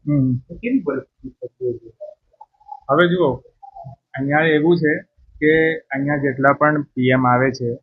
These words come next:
Speaker 1: જેટલા પણ એમ એલ સી કેસ આવે છે, એ મારે જ હેન્ડલ કરવા. તો મારે પી એમ કરવા માટે ભરૂચ જવું પડે છે. તો
Speaker 2: બરાબર.
Speaker 1: અહીંયાથી ભરૂચ જતા જતા અમને દોઢ બે કલાક થઈ જાય છે.
Speaker 2: બરાબર.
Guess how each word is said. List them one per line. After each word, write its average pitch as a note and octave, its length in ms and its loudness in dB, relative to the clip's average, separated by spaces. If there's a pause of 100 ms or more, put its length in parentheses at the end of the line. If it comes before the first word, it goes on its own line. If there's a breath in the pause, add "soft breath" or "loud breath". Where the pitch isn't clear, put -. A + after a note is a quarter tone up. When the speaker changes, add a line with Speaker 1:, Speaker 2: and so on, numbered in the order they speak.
(220)
Speaker 1:
જેટલા B2 360 2
પણ B2+ 200 0
એમ A#2+ 140 2
એલ B2 80 2
સી B2 160 -2
કેસ B2 240 -2
આવે A2+ 220 0
છે, B2 160 -16
એ C3+ 260 -12
મારે B2 240 -4
જ - 20 -4
હેન્ડલ B2 240 -6
કરવા. - 280 -18 (1000)
તો D3 80 -4
મારે D3+ 200 2
પી E3+ 160 -4
એમ D#3 160 -2
કરવા D3 260 2
માટે C3 320 -2
ભરૂચ B2+ 280 0
જવું A2+ 240 -2
પડે G#2 200 -4
છે. - 220 -18 (500)
તો C#3 60 -18
Speaker 2:
બરાબર. C#3 240 2
Speaker 1:
અહીંયાથી D#3+ 320 2
ભરૂચ D3 320 4
જતા C#3+ 420 4
જતા C#3+ 220 2
અમને C#3 360 0
દોઢ C3+ 220 2
બે C3+ 180 2
કલાક C3 300 0
થઈ B2+ 220 -4
જાય A2 160 -6
છે. C3 180 -12
Speaker 2:
બરાબર. A#2 340 -6